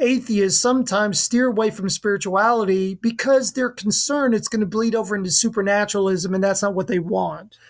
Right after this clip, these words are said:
I sort of came up with this term, and it's not a perfect term, but you gotta come up with something. And what I came up with was non-religious spirituality.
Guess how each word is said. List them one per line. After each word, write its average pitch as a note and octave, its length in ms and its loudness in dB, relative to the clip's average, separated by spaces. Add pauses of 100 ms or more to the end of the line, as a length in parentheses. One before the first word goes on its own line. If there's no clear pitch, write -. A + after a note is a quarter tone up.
(260)
I B3 440 4 (160)
sort B3 360 2
of A3+ 80 -2
came A#3 240 2
up A3+ 140 -2
with F#3 120 -2
this G3 200 0
term, A3 380 2
and G3 100 2
it's F#3+ 140 -2
not A3+ 200 0
a D#3 140 -6 (220)
perfect G3+ 420 -4
term, F#3+ 380 -2
but F#3+ 240 -4
you F#3+ 80 -6
gotta G#3 200 2
come G3 160 -2
up F#3+ 120 -4
with F#3 120 -6
something. A3+ 520 2
And F#3+ 100 -2
what G3 80 0
I A#3 140 2
came G#3+ 260 0
up G3+ 180 -2
with G3 160 -2
was F3+ 260 -4
non-religious G3+ 760 0
spirituality. F#3+ 1000 -2